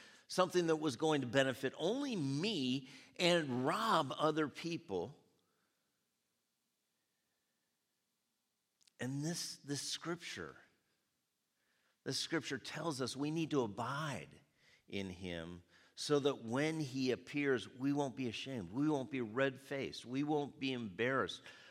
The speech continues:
We won't give lame excuses. You know, I think about that moment, and then I consider, what is it, what would, what is it gonna be like if I'm not abiding in Christ and he shows up?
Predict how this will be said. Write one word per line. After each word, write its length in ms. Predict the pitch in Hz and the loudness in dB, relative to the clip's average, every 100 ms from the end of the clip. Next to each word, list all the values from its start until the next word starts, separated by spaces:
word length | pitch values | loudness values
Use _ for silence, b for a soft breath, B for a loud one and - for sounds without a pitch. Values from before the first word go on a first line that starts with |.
| B | B
We 180 | 135 147 | 6 8
won't 280 | 165 147 104 | 8 4 2
give 180 | 139 110 | 0 0
lame 300 | 127 139 131 | 0 0 0
excuses. 960 | - - - 135 135 - 80 - - - _ _ _ _ _ _ _ _ _ _ _ _ _ _ _ _ _ _ _ - | -4 -6 -4 -4 -4 -8 -12 -14 -16 -18 _ _ _ _ _ _ _ _ _ _ _ _ _ _ _ _ _ _ _ 0
You 80 | 143 | 4
know, 100 | 160 | 6
I 100 | 151 | 4
think 220 | - 180 | 2 2
about 280 | 185 165 147 | 6 6 4
that 180 | 131 113 | 0 0
moment, 360 | 135 151 143 | 0 0 0
and 220 | 131 131 | -2 0
then 100 | 139 | 2
I 100 | 143 | 2
consider, 520 | 127 123 - - 139 123 | 0 -4 -4 -2 0 0
what 300 | 107 139 180 | 0 -4 -2
is 180 | 156 | -4
it, 140 | 131 - B B B | -6 -8 B B B
what 280 | 139 214 214 | 4 4 4
would, 240 | 247 - | -2 -2
what 260 | 151 147 214 | -2 4 4
is 240 | 254 220 | 4 0
it 100 | 165 | 0
gonna 160 | 156 135 | 0 0
be 140 | 123 | 0
like 400 | 113 123 147 120 | 0 2 0 0
if 180 | 135 113 | -2 2
I'm 240 | 131 175 196 | 4 4 4
not 220 | 160 131 | 4 4
abiding 500 | 113 123 127 123 117 | 4 4 4 2 -2
in 120 | 101 | -6
Christ 380 | - 135 123 - | -2 0 0 -2
and 80 | 104 | -8
he 180 | 131 | -6
shows 380 | 139 - 123 104 | -4 0 0 2
up? 220 | 123 120 | 2 2